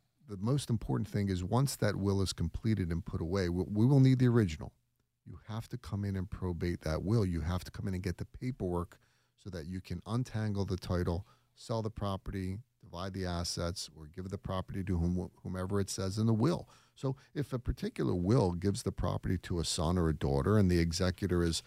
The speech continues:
let's say, a neighbor, okay, I don't wanna put them involved here. Let's say that, uh, your neighbor is the executor of your will, and the will says specifically,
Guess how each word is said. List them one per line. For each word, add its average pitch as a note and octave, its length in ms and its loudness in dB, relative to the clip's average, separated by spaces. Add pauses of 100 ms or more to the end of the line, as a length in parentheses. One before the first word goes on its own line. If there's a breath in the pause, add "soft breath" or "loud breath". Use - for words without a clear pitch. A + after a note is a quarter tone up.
(240 loud breath)
let's F2 140 -6
say, E2+ 200 -2
a D2 60 -4
neighbor, E2 480 -2
okay, E2+ 280 -2
I F2 40 0
don't E2+ 100 -2
wanna E2 160 -2
put - 220 -12
them E2 120 -10
involved D2 460 -14
here. G2 100 -18
Let's B2+ 220 -12
say C#3+ 120 -4
that, G#2+ 160 -4 (420 soft breath)
uh, F2 120 -10
your F#2+ 220 -6
neighbor G2 360 0
is E2 120 -2
the F2+ 100 -4
executor D#2 520 -6
of C2 100 -8
your C#2 160 -8
will, C2+ 340 -14
and F2+ 100 -12
the F#2 60 -10
will F#2+ 260 -6
says F2+ 260 -10
specifically, F2+ 580 -20